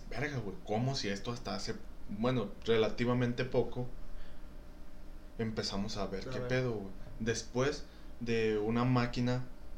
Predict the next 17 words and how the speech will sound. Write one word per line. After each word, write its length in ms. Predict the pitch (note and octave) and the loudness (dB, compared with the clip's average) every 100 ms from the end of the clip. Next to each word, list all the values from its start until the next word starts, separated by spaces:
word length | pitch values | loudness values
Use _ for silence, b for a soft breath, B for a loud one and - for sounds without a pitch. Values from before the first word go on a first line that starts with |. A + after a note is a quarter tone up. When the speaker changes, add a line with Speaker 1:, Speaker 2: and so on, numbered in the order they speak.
| - - - - A2+ | -6 -8 -8 -8 -2
Speaker 1:
de, 520 | A2 G#2+ G2+ F#2+ F#2+ | 2 4 2 0 0
como 220 | A2+ A2 | 0 0
pa' 120 | G2+ G#2 | 2 4
volar 260 | G#2 G#2+ | 6 6
un 140 | B2 B2 | 6 6
avión, 400 | B2 B2+ D#3 - - - - B B B B B B - - | 6 6 4 -2 -6 -8 -10 B B B B B B -4 0
pero 340 | B2+ A2+ A2 A2 | 2 4 4 2
eso 260 | G#2+ C#3+ | 2 4
no 160 | C3 A2+ | 4 4
se 180 | - B2+ | 4 4
vio 340 | A#2+ A#2+ - - | 6 4 2 -4
hasta 400 | G2+ - - G2+ | -4 -4 -4 -2
que 100 | - | 0
Da 140 | G2+ F#2 | 0 2
Vinci 360 | G2 G2 - | 0 0 -2
murió, 340 | G2 F2+ A2+ D#3+ | -2 0 2 2
güey. 180 | - | 0